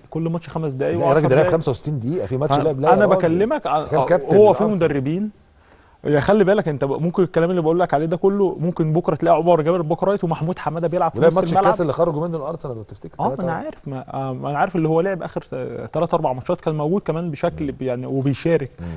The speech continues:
Speaker 1: لكن أنا بقول لك
Speaker 2: وراجل مؤمن بيه جدًا أرتيتا بصراحة.
Speaker 1: آه، مؤمن بيه،
Speaker 2: آه،
Speaker 1: آه، طبعًا.
Speaker 2: بصراحة.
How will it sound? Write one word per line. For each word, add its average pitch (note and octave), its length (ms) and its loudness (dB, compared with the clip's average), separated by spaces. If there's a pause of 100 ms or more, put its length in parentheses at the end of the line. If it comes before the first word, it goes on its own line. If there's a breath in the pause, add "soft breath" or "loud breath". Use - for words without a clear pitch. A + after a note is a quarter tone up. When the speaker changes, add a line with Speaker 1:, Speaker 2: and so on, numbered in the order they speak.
(100)
Speaker 1:
لكن A3 320 2
أنا A#3+ 140 -2
بقول A3 280 4
لك B2+ 120 2
Speaker 2:
وراجل B2+ 100 2
مؤمن B2 320 -4
بيه B2+ 80 -4
جدًا A#2+ 320 -6
أرتيتا G#2+ 320 -8
بصراحة. G2 320 -14 (160)
Speaker 1:
آه، C#3 240 -4
مؤمن D3 400 0
بيه، C3+ 160 -2
Speaker 2:
آه، C3 80 -2
Speaker 1:
آه، - 40 -4
طبعًا. A#2+ 200 -10
Speaker 2:
بصراحة. F2+ 180 -14